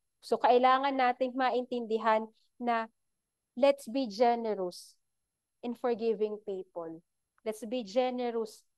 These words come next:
para sa kaharian ng Panginoon, not just, uh, about material things. And sa verse forty-one to forty-two, it is about yung speck po or yung puwing, puwing sa mata natin.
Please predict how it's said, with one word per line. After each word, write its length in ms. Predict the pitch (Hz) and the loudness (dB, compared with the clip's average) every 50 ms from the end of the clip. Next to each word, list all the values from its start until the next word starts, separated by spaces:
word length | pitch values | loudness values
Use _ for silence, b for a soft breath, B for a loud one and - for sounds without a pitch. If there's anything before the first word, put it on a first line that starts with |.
| _ _ _ _ _ _ _ _ _ | _ _ _ _ _ _ _ _ _
para 320 | - - 233 233 226 233 240 | 0 2 2 4 4 2 0
sa 160 | - 262 - | 0 -2 2
kaharian 480 | - 226 233 220 220 226 - 214 220 214 | 2 4 4 4 4 2 2 2 0 -2
ng 160 | 214 214 208 | -4 -4 -2
Panginoon, 720 | - 214 208 214 214 214 220 - - 220 214 226 226 226 | 0 0 0 0 -2 -4 -4 -2 -2 -2 -4 -4 -4 -4
not 160 | 247 254 247 - 208 | -4 -4 -4 -6 -8
just, 400 | 190 - 233 214 208 202 - - _ _ _ _ _ _ _ _ _ _ _ _ _ - | -2 2 2 2 2 2 -4 -14 _ _ _ _ _ _ _ _ _ _ _ _ _ -2
uh, 240 | 226 220 214 208 214 - 214 | 2 4 4 4 4 4 2
about 320 | 226 208 233 226 233 226 | 4 8 8 8 8 6
material 560 | 233 233 220 - 214 208 208 202 202 196 196 196 - | 4 0 0 0 0 2 2 4 4 4 2 0 0
things. 320 | 190 180 175 185 180 - | -2 -2 -2 -2 -6 -6
And 160 | - 208 214 208 | -4 -4 -2 2
sa 160 | - 254 240 | 4 4 4
verse 320 | 226 285 311 339 359 349 349 - b b b _ - | 6 8 8 8 8 6 0 -12 b b b _ 6
forty-one 560 | 302 294 302 302 302 320 302 294 294 285 - | 8 8 8 8 4 2 2 2 0 0 -2
to 160 | 294 285 - | -4 -2 0
forty-two, 560 | - 277 254 262 254 - 262 247 - - 302 294 294 | 2 2 2 2 0 -2 -8 -6 -2 0 2 4 4
it 80 | 285 | 4
is 160 | - 269 - - | 2 0 2 0
about 320 | 254 233 247 240 240 247 _ _ - | 2 6 6 6 6 6 _ _ -6
yung 160 | 240 254 269 | -4 -2 -2
speck 400 | 277 - - - - 269 262 - _ _ _ - | -2 -4 -8 -2 2 2 2 2 _ _ _ 4
po 240 | 262 233 - - | 6 6 6 4
or 160 | - 226 226 233 | 2 4 4 4
yung 480 | 240 233 247 247 240 240 247 240 247 _ _ _ _ _ _ _ _ _ _ | 4 4 4 4 4 4 2 -2 -8 _ _ _ _ _ _ _ _ _ _
puwing, 400 | - 269 254 240 294 320 330 381 440 - - 330 B B B B _ | 4 4 4 6 6 4 4 4 2 0 -6 -16 B B B B _
puwing 320 | - 269 262 277 269 269 262 | 2 4 4 4 2 -4 -4
sa 160 | - - 247 | 0 2 2
mata 320 | 247 233 226 233 233 220 | 2 2 0 0 0 0
natin. 560 | 214 202 196 190 190 - 202 196 190 196 196 | 0 0 -2 -4 -2 -2 -2 -2 -2 -2 -6